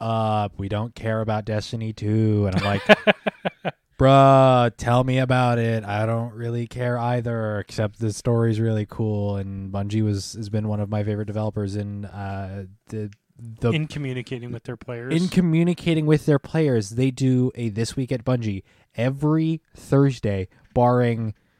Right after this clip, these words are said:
Speaker 2: Like holidays and stuff.
Speaker 1: circumstances. Yeah. They, they even come out and say, like, we got a tweet today that was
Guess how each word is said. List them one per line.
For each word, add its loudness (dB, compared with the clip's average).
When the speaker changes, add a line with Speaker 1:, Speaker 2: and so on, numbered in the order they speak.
Speaker 2:
Like -8
holidays 2
and 8
stuff. -10
Speaker 1:
circumstances. -4
Yeah. -2
They, 0
they 4
even 2
come 0
out 0
and -2
say, 4
like, -2
we -2
got 4
a -6
tweet 0
today -2
that 0
was 2